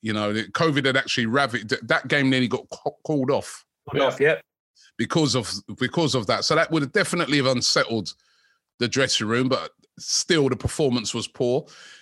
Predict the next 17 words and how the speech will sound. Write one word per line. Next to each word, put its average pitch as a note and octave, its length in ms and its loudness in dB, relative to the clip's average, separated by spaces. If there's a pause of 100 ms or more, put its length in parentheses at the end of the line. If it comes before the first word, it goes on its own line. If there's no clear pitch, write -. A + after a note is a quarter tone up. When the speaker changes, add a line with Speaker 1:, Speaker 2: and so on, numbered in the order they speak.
(200)
Speaker 1:
The C3 80 2
second D#3 440 2
game C3 200 2
against A2+ 440 -2
Chelsea, C3 600 0 (1000)
again, C#3 540 2 (120)
covid C#3 500 2
problems, C3 480 0
injury C3 360 2
problems, A#2+ 640 0
you A#2 60 -2
know, A2+ 120 0
even, A#2 440 0 (640)
you A#2+ 100 -2
know, G#2 220 0
the, G2 240 -6
the, G2+ 140 -10